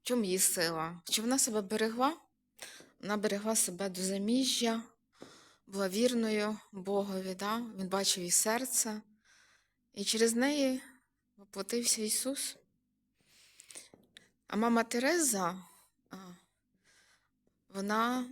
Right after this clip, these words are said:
а, почала служити людям. До речі, родилась вона в Індії. Щось я, до речі, це монастир Італія, да? А, вона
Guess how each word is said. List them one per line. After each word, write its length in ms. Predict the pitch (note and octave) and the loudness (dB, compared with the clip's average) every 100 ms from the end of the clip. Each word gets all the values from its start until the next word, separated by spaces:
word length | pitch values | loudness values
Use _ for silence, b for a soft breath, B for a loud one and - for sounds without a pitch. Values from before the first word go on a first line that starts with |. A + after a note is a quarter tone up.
| - | -10
а, 440 | G#3 F#3+ F3+ F3+ F#3 _ _ | -10 -8 -8 -10 -16 _ _
почала 300 | F#3+ G#3+ B3 | -2 2 2
служити 440 | B3 G#3 A#3 A#3 | 2 2 2 2
людям. 320 | G3 D#3+ D#3+ E3 | -2 -4 -6 -6
До 100 | F#3+ | -4
речі, 320 | A3 - F#3 | -2 -2 -4
родилась 460 | F3+ G#3 B3 A#3 | -6 -2 0 -2
вона 180 | G#3 G#3+ | -2 -4
в 20 | |
Індії. 320 | E3+ D3 C#3+ D3 | -6 -10 -12 -8
Щось 280 | G3 G3 | -4 -4
я, 80 | F#3 F#3 B B _ | -4 -12 B B _
до 60 | |
речі, 300 | F3+ F#3 F3+ | -6 -2 -2
це 220 | F3 - E3+ | -4 -8 -8
монастир 520 | E3+ F3+ F#3+ - F#3 | -8 -4 -4 -4 -10
Італія, 460 | F#3 C4+ A#3 E3 E3 | -4 -2 -2 -6 -12
да? 180 | F3+ A3+ A#3 _ B B B B B _ _ | -8 -8 -10 _ B B B B B _ _
А, 360 | F3 E3+ D#3+ E3 D#3+ b b b _ _ _ _ _ B B B B B _ _ _ _ - | -10 -6 -6 -8 -14 b b b _ _ _ _ _ B B B B B _ _ _ _ 0
вона 420 | A#3+ C#4+ D4+ | 4 6 6